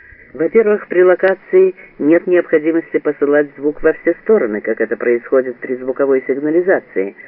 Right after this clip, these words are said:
между животными. Гораздо выгоднее посылать звук узким пучком строго в том направлении, которое необходимо обследовать.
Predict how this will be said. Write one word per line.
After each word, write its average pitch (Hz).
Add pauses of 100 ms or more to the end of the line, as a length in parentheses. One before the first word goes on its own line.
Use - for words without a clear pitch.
(140)
между 107
животными. 123 (580)
Гораздо 202
выгоднее 190
посылать 170
звук 135 (300)
узким 190
пучком 180 (480)
строго 170
в -
том 170
направлении, 151
которое 170
необходимо 160
обследовать. -